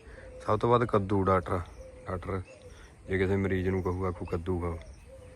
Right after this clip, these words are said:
ਫੇਰ ਆ ਗਈਆਂ ਜੀ ਆਪਣੀਆਂ ਤੋਰੀਆਂ। ਤੋਰੀਆਂ ਵੀ ਦੋ, ਦੋ ਕੁ ਦਿਨਾਂ ਨੂੰ ਹੋ ਜਾਣਗੀਆਂ, ਇੱਕ ਦੋ ਜਿਵੇਂ ਬਰੀਕ ਬਰੀਕ ਜਿਹੀਆਂ ਲੱਗੀਆਂ ਨੇ। ਆਹ,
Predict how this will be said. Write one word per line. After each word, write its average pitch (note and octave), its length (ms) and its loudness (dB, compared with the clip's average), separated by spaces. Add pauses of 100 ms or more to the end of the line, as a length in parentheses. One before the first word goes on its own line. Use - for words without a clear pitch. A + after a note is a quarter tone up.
(2750)
ਫੇਰ G#2 200 0
ਆ G#2 120 2
ਗਈਆਂ G#2 160 0
ਜੀ G#2 80 2
ਆਪਣੀਆਂ G#2 320 0
ਤੋਰੀਆਂ। F2 380 -4 (1080)
ਤੋਰੀਆਂ G2 300 -4
ਵੀ G2+ 80 -2
ਦੋ, G2 400 -4 (260)
ਦੋ F#2+ 160 -8
ਕੁ G2 80 -6
ਦਿਨਾਂ F#2+ 200 -4
ਨੂੰ F2+ 100 -4
ਹੋ F2 120 -6
ਜਾਣਗੀਆਂ, F2+ 340 -8 (240)
ਇੱਕ - 180 -10
ਦੋ F2 180 -6
ਜਿਵੇਂ F2 300 -4
ਬਰੀਕ F2+ 300 -4
ਬਰੀਕ F2+ 180 -4
ਜਿਹੀਆਂ F2+ 200 -4
ਲੱਗੀਆਂ F2 260 -6
ਨੇ। E2+ 60 -6 (2500)
ਆਹ, F2 280 -4